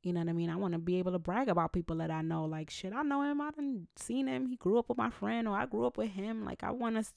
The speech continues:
to win, okay? As a whole. So it's not negative. It's not, I, I'm just trying to tell y'all,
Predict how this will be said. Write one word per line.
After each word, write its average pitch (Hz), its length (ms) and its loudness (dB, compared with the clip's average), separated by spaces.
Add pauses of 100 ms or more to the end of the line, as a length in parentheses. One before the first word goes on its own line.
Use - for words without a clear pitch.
to 196 80 0
win, 160 580 -2 (400)
okay? 165 420 -4 (680)
As 175 180 0
a 165 80 2
whole. 160 580 2
So - 400 -4
it's 160 320 -8
not 185 240 0
negative. 175 560 0
It's 160 160 -2
not, 170 400 -4
I, 180 140 -4 (120)
I'm 180 180 -2
just 165 280 -4
trying 165 220 -4
to 160 80 -4
tell 151 340 -2
y'all, 151 380 -4